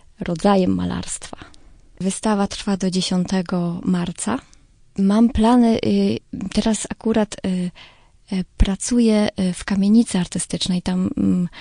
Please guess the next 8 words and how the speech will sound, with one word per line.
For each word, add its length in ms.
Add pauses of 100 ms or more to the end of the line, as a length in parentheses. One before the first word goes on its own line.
(180)
współdzielę 540
pra-, 320
pracownię, 760 (200)
y, 40
z, 280 (320)
z 140
malarzami, 680 (600)
y, 400